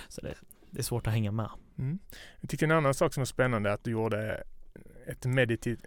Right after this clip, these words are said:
Speaker 2: meditativt hörn.
Speaker 1: <laughs> Ja,
Speaker 2: Berätt-,
Speaker 1: kapelle.
Speaker 2: ja, är det något du brukar göra när du är ute och far?
Speaker 1: Ehm.
Speaker 2: För egen tid verkar ju vara något
Speaker 1: Ja.
Speaker 2: som du uppskattar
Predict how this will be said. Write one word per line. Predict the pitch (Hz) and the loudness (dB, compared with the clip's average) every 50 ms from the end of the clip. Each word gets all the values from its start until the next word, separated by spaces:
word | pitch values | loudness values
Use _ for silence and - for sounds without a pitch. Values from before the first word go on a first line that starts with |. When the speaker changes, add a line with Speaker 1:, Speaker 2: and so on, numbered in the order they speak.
| - | -6
Speaker 2:
meditativt | - 135 135 139 123 110 107 107 - - - 117 - - - 113 104 - - | -4 -2 0 0 2 2 0 -2 -2 -4 -6 -6 -4 -4 -4 -4 -4 -4 -6
hörn. | - - 202 - - - - - - - | 0 4 4 4 4 2 -4 -6 -8 -10
Speaker 1:
<laughs> | - - | 2 4
Ja, | 156 143 139 139 135 123 - - - - - | 6 8 8 8 6 4 0 -6 -12 -12 -10
Speaker 2:
Berätt-, | - - - 127 | -6 0 2 6
Speaker 1:
kapelle. | 147 156 143 127 139 - 143 - - - - - | 8 10 10 12 12 10 10 8 4 -6 -2 4
Speaker 2:
ja, | - 147 156 190 220 - - - - - | 8 10 10 10 8 4 -2 -6 2 6
är | 156 151 | 8 8
det | 151 170 | 10 10
något | 185 180 - | 10 8 8
du | - 147 | 8 8
brukar | 139 143 151 147 - 139 | 10 10 10 10 10 10
göra | 165 202 208 | 12 12 12
när | 175 135 | 10 8
du | 127 120 120 117 | 8 8 8 8
är | 117 | 6
ute | 117 - - 107 | 4 4 2 2
och | 104 | 2
far? | - - 113 98 92 92 - - - - - - - - - - - - - - - - - - - - - - - - - - - - - | 4 2 2 2 2 0 -4 -10 -14 -14 -14 -14 -14 -16 -16 -16 -18 -18 -16 -16 -16 -16 -16 -18 -18 -20 -20 -18 -16 -16 -16 -16 -16 -6 2
Speaker 1:
Ehm. | - 131 127 127 123 120 120 117 110 - - - - - - - - | 4 6 6 6 6 4 4 0 -2 -4 -10 -18 -20 -20 -20 -16 4
Speaker 2:
För | - 156 | 6 10
egen | 151 156 160 131 127 127 | 12 12 12 10 8 8
tid | - 185 190 175 | 8 8 8 8
verkar | 175 170 - 165 | 8 8 8 8
ju | 139 | 8
vara | 131 123 117 | 8 6 6
något | 110 104 | 8 12
Speaker 1:
Ja. | 143 147 151 156 | 12 12 12 12
Speaker 2:
som | 160 156 | 12 12
du | 139 | 12
uppskattar | 135 - - - 123 120 - 135 120 127 | 10 10 8 6 6 6 6 6 10 10